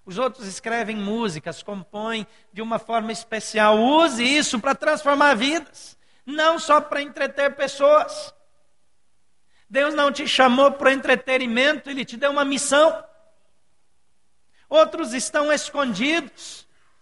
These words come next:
escrevem bem, são bons escritores, são, é, é,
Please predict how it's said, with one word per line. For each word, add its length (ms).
escrevem 680
bem, 320
são 280
bons 240
escritores, 1120
são, 580
é, 600
é, 140